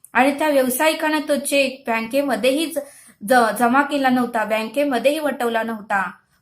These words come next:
पण मला आधार वीस लाख चेकचा आहे, माझ्याकडे वीस लाखाचा चेक आहे, या आधारावर, या जोमाने तो परत व्यवसाय करू लागला आणि त्या व्यवसायामध्ये त्याला प्रॉफिट झाला.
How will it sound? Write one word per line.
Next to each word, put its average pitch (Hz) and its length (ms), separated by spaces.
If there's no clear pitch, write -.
पण 311 280
मला 226 300
आधार 247 460
वीस 285 260
लाख 233 140
चेकचा 233 600
आहे, 185 540
माझ्याकडे 226 560
वीस 269 280
लाखाचा 269 420
चेक 302 320
आहे, 302 220
या 320 100
आधारावर, 330 580
या 311 160
जोमाने 311 540
तो 392 380
परत 359 320
व्यवसाय 320 400
करू 330 240
लागला 269 300
आणि 247 320
त्या 254 200
व्यवसायामध्ये 262 640
त्याला 254 260
प्रॉफिट 240 520
झाला. 208 300